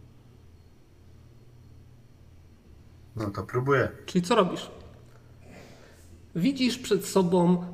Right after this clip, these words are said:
Speaker 2: most linowy, szeroki na jednego mniej więcej człowieka. Ym, most składa się z, przede wszystkim z lin i na dole desek. Desek o szerokości, e, czy, czy długości,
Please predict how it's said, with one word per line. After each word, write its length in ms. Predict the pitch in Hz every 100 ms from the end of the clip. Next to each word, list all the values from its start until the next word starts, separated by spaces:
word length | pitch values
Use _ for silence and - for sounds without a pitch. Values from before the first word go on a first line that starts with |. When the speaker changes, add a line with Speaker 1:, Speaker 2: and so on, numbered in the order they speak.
| -
Speaker 2:
most 680 | 165 175 160 156 - - -
linowy, 680 | 165 180 170 135 139 143 190 - - - 143
szeroki 580 | - 247 240 240 208 190
na 160 | 175
jednego 500 | 170 160 175 165 160
mniej 220 | 151 151 147
więcej 680 | 156 151 143 143 151 98 -
człowieka. 680 | - 160 151 131 143 160 196 - - - -
Ym, 360 | 151 147 160 175 190
most 320 | 208 226 -
składa 320 | - 220 180
się 180 | 175 151
z, 120 | 143
przede 280 | - 254 254
wszystkim 400 | - - - 220
z 100 | 165
lin 260 | 196 220 202 - -
i 80 | 202
na 180 | 180 147
dole 480 | 165 175 170 156 170 - -
desek. 720 | 156 147 156 143 - - 240 254
Desek 880 | 269 240 - 214 202 - - - -
o 240 | 165 170
szerokości, 1040 | - 180 156 - 180 175 - - 160 151 - - - -
e, 180 | -
czy, 340 | 175 - 160 143
czy 140 | - 156
długości, 840 | 160 156 170 170 - 165 147